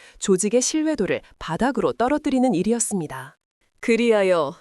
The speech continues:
검찰은 기이하고도 복잡한 새로운 시나리오를 집필하기 시작했습니다. 그들은 데이비드가 무죄가 아니라 찰스 보니와 공범이라고 주장했습니다. 데이비드가 찰스 보니를 고용했거나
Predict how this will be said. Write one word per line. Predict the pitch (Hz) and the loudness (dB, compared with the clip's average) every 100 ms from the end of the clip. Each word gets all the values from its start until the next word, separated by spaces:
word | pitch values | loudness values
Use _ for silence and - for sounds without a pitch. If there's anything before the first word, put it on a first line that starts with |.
| _ | _
검찰은 | - 202 214 247 214 196 110 101 | 0 0 0 0 0 0 -4 -10
기이하고도 | - 202 214 247 233 220 202 220 | -8 -4 0 2 2 2 2 2
복잡한 | - 208 185 - 226 - 208 135 - | 2 -2 0 -2 -4 -2 -2 -2 -6
새로운 | - 320 320 320 | -8 -4 -2 -2
시나리오를 | 302 269 247 214 175 175 170 113 | -2 0 0 0 0 0 -2 -4
집필하기 | - 196 220 185 170 | -6 -6 -2 -2 -2
시작했습니다. | 240 214 180 175 190 - 185 160 143 - - _ _ - - - | -4 -4 -6 -4 -6 -4 -6 -6 -6 -8 -16 _ _ -20 -20 -4
그들은 | 247 240 247 214 127 - | 0 2 2 2 0 -6
데이비드가 | 214 196 240 254 240 226 196 123 | -2 0 0 0 0 0 0 -2
무죄가 | 175 196 254 247 277 | -6 0 2 4 2
아니라 | 208 170 151 160 _ _ - | 0 -2 -4 -6 _ _ -16
찰스 | - 302 277 277 277 | -6 0 0 0 0
보니와 | 233 208 190 180 120 | 2 2 0 0 -2
공범이라고 | - 202 208 247 254 247 226 160 | -4 -2 2 2 2 0 -2 -6
주장했습니다. | - 196 196 196 - 208 185 139 - - _ _ - - - | -4 -2 -2 -2 -4 -4 -4 -6 -8 -16 _ _ -20 -20 0
데이비드가 | 226 226 233 220 196 196 139 | 4 4 2 0 2 2 0
찰스 | - - 285 - 294 | -4 -4 -2 0 0
보니를 | 247 208 202 | 0 2 2
고용했거나 | 233 196 202 240 247 202 165 143 - | 0 0 2 2 0 -2 -2 -2 -6